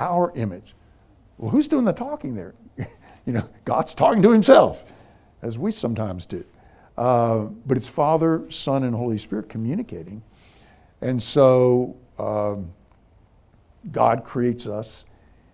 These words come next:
in his image out of love. Why did God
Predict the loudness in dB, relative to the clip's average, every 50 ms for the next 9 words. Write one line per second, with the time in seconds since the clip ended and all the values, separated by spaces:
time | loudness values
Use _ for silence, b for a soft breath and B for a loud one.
0 | b b b b b b _ _ _ _ _ _ 2 2 2 2 2 0 0 -2
1 | -2 -6 -8 -12 -16 -20 -20 -20 _ _ _ _ _ _ _ _ _ _ _ _
2 | _ _ _ _ _ _ 4 4 6 4 2 0 -4 -10 -20 _ _ -6 -4 -4
3 | -4 -6 -4 -2 0 0 0 -2 -6 -8 -4 0 2 2 2 2 0 0 2 2
4 | 2 2 2 2 0 0 -4